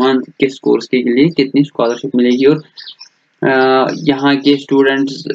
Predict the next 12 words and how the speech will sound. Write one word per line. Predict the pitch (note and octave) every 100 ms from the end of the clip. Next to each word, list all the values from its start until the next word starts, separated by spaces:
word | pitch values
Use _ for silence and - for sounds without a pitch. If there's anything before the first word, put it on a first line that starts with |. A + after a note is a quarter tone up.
| -
अ, | B2+ B2+ - - - -
कहाँ-कहाँ | C#3 C#3 C#3 C3+ C#3
पे | C3+ - C3
एडमिशन, | B2 B2+ B2+ C3
कौन-कौन | B2 B2+ B2+ C3 B2+
से | B2+
कॉलेज | B2 B2 B2
में | B2
एडमिशन | A#2+ B2 F#3+ F#3+ - - - - - - - _ -
कर | B2+
सकते | B2 - A2 - -
हैं, | -